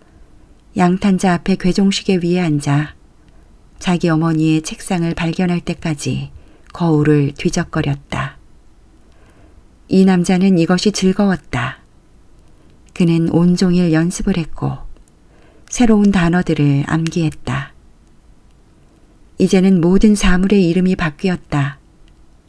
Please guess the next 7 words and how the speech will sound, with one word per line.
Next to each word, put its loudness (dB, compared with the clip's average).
그 2
자신도 0
이제는 0
남자가 0
아니라 -2
하나의 0
발이었고 -4